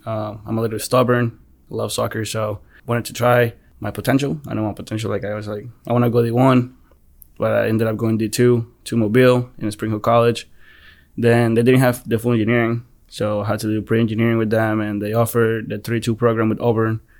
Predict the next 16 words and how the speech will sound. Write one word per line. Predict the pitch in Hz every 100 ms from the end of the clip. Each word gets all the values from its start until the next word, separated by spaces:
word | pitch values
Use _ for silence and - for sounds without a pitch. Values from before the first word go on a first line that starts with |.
| _ -
which | 110 -
is |
basically | - 110 - 117 110 107
starting | 104 113 113
over | 110 113
there | 123 123
and | 117 107
finishing | 107 107 110
over | 107
here | 110 113 107 - -
after | 110 -
two | 104 113
and | 107
a |
half | 104
years. | 120 127 120